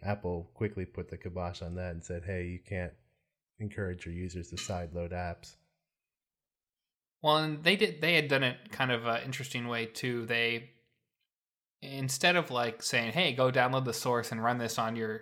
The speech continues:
Speaker 2: device," they basically had, like, a wrapper and, like, a static library. So you didn't get the code, but you could download it and then sideload it onto your app, which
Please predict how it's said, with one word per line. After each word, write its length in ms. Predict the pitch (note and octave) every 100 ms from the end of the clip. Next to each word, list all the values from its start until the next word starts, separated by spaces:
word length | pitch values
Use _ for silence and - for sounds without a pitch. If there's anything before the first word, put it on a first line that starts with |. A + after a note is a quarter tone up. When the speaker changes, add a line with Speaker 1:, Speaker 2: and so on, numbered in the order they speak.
| -
Speaker 2:
device," 600 | B2+ A#2 C#3+ A#2 A2+ - - -
they 100 | A#2+
basically 480 | A#2+ A#2+ - B2
had, 200 | A2+ A#2
like, 200 | A#2 A2
a 320 | A2 G#2+ A#2 - _ _ _ A2+
wrapper 540 | B2 C3+ C3 A#2 A2+
and, 160 | A2+ A2
like, 180 | A2
a 60 | -
static 400 | - B2 A#2+ A2
library. 680 | A2+ B2+ C3 C#3 C#3+ D3 D3 - _ _ _ -
So 140 | A2+
you 160 | A#2+ D3
didn't 140 | C3+
get 100 | C3
the 80 | -
code, 580 | - G3 D3 B2+ C3 C3 - _ _ _ _ _ _ _ -
but 180 | A#2+ B2+
you 80 |
could 160 | B2+ A#2+
download 380 | B2 B2 B2 A#2+
it 80 | A#2+
and 100 | A2+
then 120 | A2
sideload 360 | - B2+ A#2+
it 80 | A#2+
onto 240 | B2 A2+ A2+
your 100 | A2+
app, 220 | G#2+ -
which 340 | A2 - -